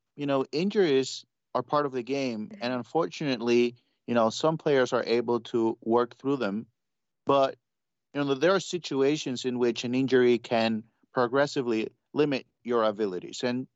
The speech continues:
you know, it seems like that's the case for Joseph right now. Obviously, you know, coming to South Florida,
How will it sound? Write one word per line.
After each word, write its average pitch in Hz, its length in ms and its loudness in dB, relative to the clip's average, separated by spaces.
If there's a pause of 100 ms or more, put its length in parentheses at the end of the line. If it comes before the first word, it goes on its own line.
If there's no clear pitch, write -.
(140)
you 147 120 -2
know, 139 280 2 (120)
it 151 160 -4
seems 180 180 0
like 143 100 -2
that's 147 220 0
the 143 80 -4
case 139 240 -2
for 110 140 -6
Joseph 98 320 -2
right 90 180 -2
now. 80 240 -12 (600)
Obviously, 139 680 -2 (420)
you 123 80 -6
know, 123 160 0
coming 131 360 -4
to 127 240 0
South 123 280 -2
Florida, 117 500 0